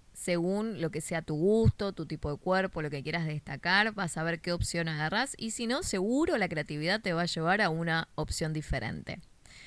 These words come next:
A ver, en el caso de que quieras lucir, eh, tu costado sexy mostrando el abdomen, bueno, a lo mejor podés usar un crop top, que son estos top cortitos, ¿sí?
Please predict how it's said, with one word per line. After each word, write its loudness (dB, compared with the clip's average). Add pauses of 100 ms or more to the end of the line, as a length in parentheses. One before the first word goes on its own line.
(840)
A 4
ver, 2 (480)
en 0
el -4
caso 0
de 4
que -8
quieras 2
lucir, 2 (1500)
eh, -4 (160)
tu -2 (100)
costado 4
sexy -4
mostrando -2
el 0
abdomen, 2 (220)
bueno, 0 (640)
a -6
lo 0
mejor 2
podés 4
usar 2
un 0
crop 2 (120)
top, 4 (160)
que -8
son -2
estos -6
top -2 (440)
cortitos, -2 (120)
¿sí? -4